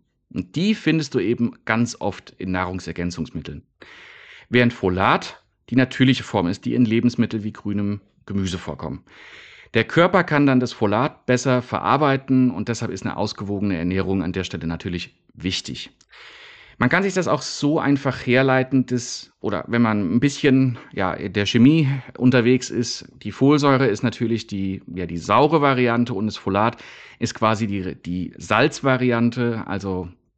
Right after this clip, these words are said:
da gibt's ein Gegenion zu und das kann unser Körper wesentlich schneller aufnehmen als die Folsäure. Dafür muss dann noch erst noch ein gewisser Teil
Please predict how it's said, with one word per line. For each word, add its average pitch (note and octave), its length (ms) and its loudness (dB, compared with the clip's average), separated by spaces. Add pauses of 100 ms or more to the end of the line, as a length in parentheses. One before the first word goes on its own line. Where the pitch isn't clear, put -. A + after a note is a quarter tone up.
(420)
da G2 80 -4
gibt's F2+ 200 -10
ein F2+ 100 -4
Gegenion C3 500 4
zu A2 260 -2 (220)
und - 60 -4
das A2 140 -4
kann A2 160 0
unser F#2 260 -4
Körper A2 640 2 (420)
wesentlich B2 560 4
schneller A2+ 340 2
aufnehmen G#2 460 -2
als - 220 -8
die G#2 100 -2
Folsäure. E2 560 -2 (640)
Dafür C3 380 2
muss B2 200 4
dann G#2+ 140 2
noch G#2+ 180 -2
erst - 240 -4
noch G2+ 80 -2
ein G2+ 300 -8 (180)
gewisser B2+ 460 0
Teil A2 420 2